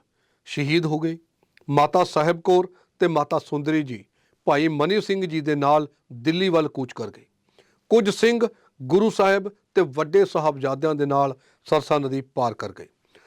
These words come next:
ਤੇ ਛੋਟੇ ਸਾਹਿਬਜ਼ਾਦੇ ਅਤੇ ਮਾਤਾ ਗੁਜਰੀ ਜੀ ਉਹਨਾਂ ਨਾਲੋਂ ਵਿਛੜ ਕੇ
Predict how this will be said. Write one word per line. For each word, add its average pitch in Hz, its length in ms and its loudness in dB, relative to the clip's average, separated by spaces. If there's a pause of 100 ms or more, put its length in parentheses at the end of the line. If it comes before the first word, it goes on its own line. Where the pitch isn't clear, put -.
(160)
ਤੇ 190 80 6 (120)
ਛੋਟੇ 247 320 4
ਸਾਹਿਬਜ਼ਾਦੇ 180 580 2 (100)
ਅਤੇ 180 160 -2
ਮਾਤਾ 147 360 -2 (140)
ਗੁਜਰੀ 170 300 0
ਜੀ 135 240 -10 (440)
ਉਹਨਾਂ 175 240 2
ਨਾਲੋਂ 151 240 0
ਵਿਛੜ 160 360 -2
ਕੇ 185 280 0